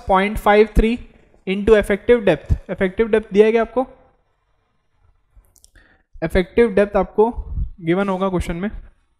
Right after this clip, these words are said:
ठीक है। effective depth आपको फ़ोर फिफ्टी बोला गया है, Effective depth जो है मैं यहाँ पे लिखा नहीं हो गया।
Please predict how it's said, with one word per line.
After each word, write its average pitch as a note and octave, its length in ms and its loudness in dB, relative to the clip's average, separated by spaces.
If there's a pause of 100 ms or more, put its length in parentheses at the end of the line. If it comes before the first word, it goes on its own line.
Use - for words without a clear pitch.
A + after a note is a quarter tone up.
(1800)
ठीक A3 100 0
है। A3 100 6
effective G3+ 400 2
depth A3 200 4
आपको G#3+ 260 2
फ़ोर G#3+ 240 4
फिफ्टी A#3+ 440 -2 (200)
बोला F3 200 4
गया D3 160 0
है, - 160 -12 (600)
Effective G#3 520 0
depth G3 280 2
जो A3 120 6
है F#3 200 4 (1000)
मैं E3+ 80 -4
यहाँ F3+ 80 -2
पे G3+ 80 0
लिखा F#3+ 200 0
नहीं G#3 120 -4
हो F#3 80 -4
गया। A3 140 -4